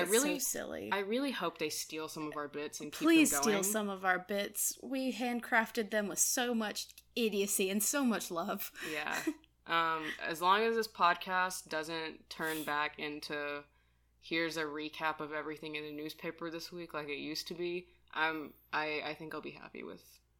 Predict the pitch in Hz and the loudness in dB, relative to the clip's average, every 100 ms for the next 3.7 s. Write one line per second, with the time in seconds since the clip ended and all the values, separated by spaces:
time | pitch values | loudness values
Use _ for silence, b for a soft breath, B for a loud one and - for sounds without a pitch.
0 | _ - - - 147 - 107 90 - - | _ -18 -14 -10 -10 -10 -12 -12 -12 -12
1 | - _ _ - 254 254 247 208 202 214 | -16 _ _ -6 -2 -2 -2 -2 -2 -2
2 | 208 185 180 170 170 - - - - - | -2 -4 -4 -4 -6 -6 -8 -8 -10 -10
3 | - 202 190 196 208 - | -12 -12 -12 -10 -10 -12